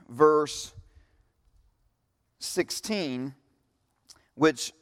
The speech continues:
displays some irony like our entire passage does today. It says, "Live as people who are free, not using your freedom as a cover-up for evil, but living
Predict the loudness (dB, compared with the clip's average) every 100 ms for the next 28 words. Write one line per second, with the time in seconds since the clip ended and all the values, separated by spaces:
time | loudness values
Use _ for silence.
0 | 0 2 2 2 2 0 0 2 4 2
1 | 0 0 -4 -6 2 2 2 2 4 2
2 | 0 0 0 0 0 -2 -10 0 0 0
3 | -2 -2 0 -2 0 0 0 -8 _ _
4 | _ -8 0 4 6 4 2 -8 2 2
5 | 2 0 0 4 6 6 4 4 0 -4
6 | 0 2 2 0 -6 -8 -14 _ _ _
7 | _ _ _ _ _ _ _ _ _ 0
8 | 4 4 2 0 -6 -6 -6 -4 -4 0
9 | 0 2 0 0 -2 2 2 4 0 0
10 | 0 -2 -4 -8 0 2 4 4 2 0
11 | -2 -2 -2 -6 -6 -12